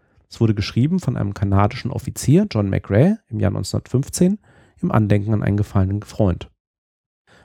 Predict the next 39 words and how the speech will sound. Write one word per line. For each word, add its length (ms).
Als 140
Deutscher 380
habe 120
ich 80
zunächst 320
gezögert, 540
auch 140
eine 200
solche 260
Mohnblume 480
zu 160
tragen. 420
Es 160
kam 180
mir 80
irgendwie 300
so 100
ein 80
bisschen 300
bigott 280
vor, 360
bis 180
mir 160
ein 140
Kollege 320
klar 240
machte, 320
dass 320
an 100
diesem 240
Tag 260
einfach 300
allen 220
Kriegstoten, 580
ungeachtet 540
ihrer 160
Nationalität, 520
gedacht 380
wird. 180